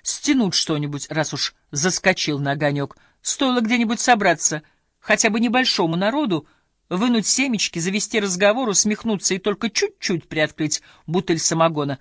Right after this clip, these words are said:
как он уже был тут как тут. Сидел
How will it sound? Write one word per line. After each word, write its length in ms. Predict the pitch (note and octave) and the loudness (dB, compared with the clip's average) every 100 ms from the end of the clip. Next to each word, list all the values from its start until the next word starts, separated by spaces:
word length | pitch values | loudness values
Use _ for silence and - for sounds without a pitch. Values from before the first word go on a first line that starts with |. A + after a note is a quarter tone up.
| _ - | _ 0
как 200 | D#4 F4+ | 0 2
он 140 | B3+ | 0
уже 160 | D#3 G#3+ | 0 -2
был 180 | C#3+ | -2
тут 220 | C3+ C4 - | -4 -8 -8
как 180 | C3 | -10
тут. 320 | - B2 - _ _ _ _ _ _ _ | -10 -16 -16 _ _ _ _ _ _ _
Сидел 540 | - - C3+ D3+ E3 | -12 -8 -4 0 0